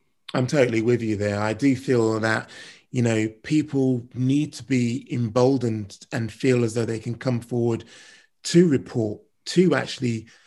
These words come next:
have this kind of, like, um, veil, um, lifted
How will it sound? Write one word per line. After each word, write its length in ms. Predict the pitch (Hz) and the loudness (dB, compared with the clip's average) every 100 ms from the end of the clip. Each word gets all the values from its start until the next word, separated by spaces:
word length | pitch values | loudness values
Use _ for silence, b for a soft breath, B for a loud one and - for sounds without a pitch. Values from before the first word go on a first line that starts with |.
| b b _ _ _ | b b _ _ _
have 380 | - 156 147 123 | -6 -2 -2 -2
this 180 | 131 - | -4 -4
kind 240 | - 131 | -4 -2
of, 100 | 123 | 0
like, 400 | 127 120 117 - 147 | 0 0 -2 -8 -6
um, 320 | 120 117 123 | -4 -4 -6
veil, 600 | 117 110 131 123 120 120 b b b b | -6 2 4 4 2 -2 b b b b
um, 380 | 143 117 113 127 | -2 0 0 -2
lifted 680 | 131 139 175 175 131 107 - | 2 4 4 2 -4 -4 -6